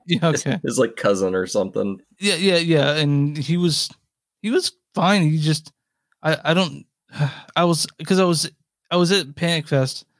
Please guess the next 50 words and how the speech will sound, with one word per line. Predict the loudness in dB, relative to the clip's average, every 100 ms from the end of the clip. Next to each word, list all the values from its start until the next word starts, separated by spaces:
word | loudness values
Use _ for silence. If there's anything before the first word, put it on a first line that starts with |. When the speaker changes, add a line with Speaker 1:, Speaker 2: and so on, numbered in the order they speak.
| _
Speaker 1:
<laughs> | _ -6
and | 0
I | 0
saw | 0 0
this | -2 -2
guy | 2 4
and | 4 2
his | -2 0
hair. | 2
I | 2
was | 2
like, | -2 -6 _ _ _
"This | -6 -2
dude | -2
probably | 2 2
really | 4 2
likes | 2
Power | 0 0 0
Man | 0
five | -2 -2
thousand." | 0 -2 -2 -4 -6 _ -4
Like, | 0
I | 2 2
saw | 4 2 4
him | 4 2
in, | -2 -10 -14 -14
Speaker 2:
<laughs> | -20 _ _ _
Speaker 1:
in | 0
a, | 2
in | 2 2
a | 2 0
screening. | -4 -6 -2 2 2
I'm |
like, | 2 0 -4 _ _
that, | -2 0
I'm | 2
like, | 2 2
"Surely | 0 2 2
that's | 0 0
not | -2
Spider | 0 0 0 2
One, | 0 0
right?" | 0 2
I | 2
was | 2
like, | 0 -2 -8 -12 -4
"That's | 0
not | 0
Spider | 0 0 0 -2
from | -4 -8